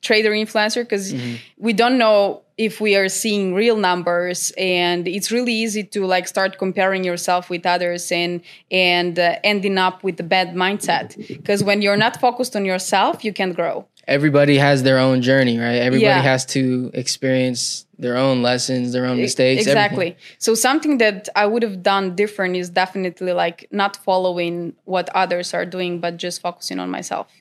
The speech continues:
Speaker 1: I think that if I, if I had done that much earlier, I would see success much earlier. 'Cause this brought, like, lots of struggle and, uh, like, wrong, uh, yeah, wrong expectations.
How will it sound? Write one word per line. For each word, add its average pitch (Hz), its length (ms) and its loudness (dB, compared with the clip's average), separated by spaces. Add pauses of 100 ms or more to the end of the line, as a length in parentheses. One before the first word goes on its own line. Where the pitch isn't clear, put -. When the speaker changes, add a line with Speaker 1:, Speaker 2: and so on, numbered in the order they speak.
(340)
Speaker 1:
I 190 100 4
think 220 300 -2
that 185 340 2
if 202 160 -10
I, 214 220 4 (320)
if 202 220 -6
I 196 140 4
had 185 280 -4
done 190 220 -2
that 175 480 -2
much 185 300 -4
earlier, 208 580 0 (240)
I 190 100 2
would 185 240 -4
see - 240 -6
success 180 480 -6
much 175 240 -6
earlier. 185 440 -8 (760)
'Cause 180 480 0
this 220 380 -4
brought, 190 720 -2
like, 180 260 -2
lots 185 260 -2
of 180 280 -4 (140)
struggle 185 500 -4
and, 175 340 -6
uh, - 300 -14 (340)
like, 185 240 -2 (100)
wrong, 190 300 -4 (240)
uh, 185 320 -2 (580)
yeah, 214 360 0
wrong 202 240 -2
expectations. 190 720 -6